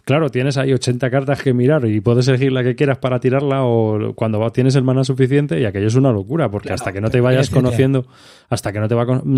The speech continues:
Speaker 1: no te vas conociendo el libro de hechizos, incluso aunque empieces con el, la, la, lo que te dan ellos, que te dan los, los mazos prediseñados. Pero claro, dices, "¿Y ahora qué hago?". Es que te quedas mirando el libro de hechizos y dices, "¿Y ahora qué?". Claro, hay gente que lleva ochenta, noventa y ciento cuarenta partidas, ¿eh?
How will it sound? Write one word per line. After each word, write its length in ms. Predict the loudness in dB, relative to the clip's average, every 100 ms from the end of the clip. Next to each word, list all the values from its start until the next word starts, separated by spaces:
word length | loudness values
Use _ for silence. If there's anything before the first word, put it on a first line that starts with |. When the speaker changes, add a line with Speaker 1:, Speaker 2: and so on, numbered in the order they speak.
| 2 2
Speaker 1:
no 100 | 2
te 80 |
vas 160 | 2 0
conociendo 440 | 0 2 2 2
el 40 | 4
libro 180 | 2 2
de 60 |
hechizos, 360 | 0 0 0 -2
incluso 340 | -2 -2 0 -2
aunque 200 | -2 -2
empieces 420 | 0 2 2 0
con 160 | 0
el, 340 | 0 -2 -4 -8 -12 -20 _ -4
la, 400 | -2 0 -2 -4
la, 400 | -6 -6 -6 -4
lo 100 | -2
que 80 | 0
te 80 | 0
dan 220 | 0 2
ellos, 260 | 2 2 0
que 100 | -2
te 240 | -2 -2
dan 240 | -2 0
los, 300 | 0 -2 -4
los 200 | -2 -2
mazos 260 | 0 0 -2
prediseñados. 480 | -2 -4 -4 -2 0 -2 -6 -16 -8
Pero 160 | -6
claro, 300 | -4 -4 -4
dices, 200 | -4 -4 0
"¿Y 20 |
ahora 160 | 0 0
qué 100 | -2
hago?". 300 | -4 -10 _
Es 100 | -8
que 120 | -4 -2
te 100 | 0
quedas 180 | 0
mirando 280 | 2 2 2
el 80 | 4
libro 160 | 4 2
de 80 |
hechizos 260 | 2 0 0
y 40 |
dices, 180 | 0 -2
"¿Y 40 | -2
ahora 160 | -4
qué?". 200 | -6 -12 _ _ _ _ _
Claro, 240 | -6 -6 -10 -20 -12
hay 120 | -8
gente 440 | 0 0 0 -4 -6 -16 _ _ -4
que 100 | 0
lleva 160 | 0
ochenta, 440 | 0 0 0 0 0
noventa 320 | 0 0 -2
y 40 |
ciento 280 | 0 0 0
cuarenta 340 | 0 -2 -4
partidas, 560 | -10 -6 -6 -4 -6 -6
¿eh? 140 | -6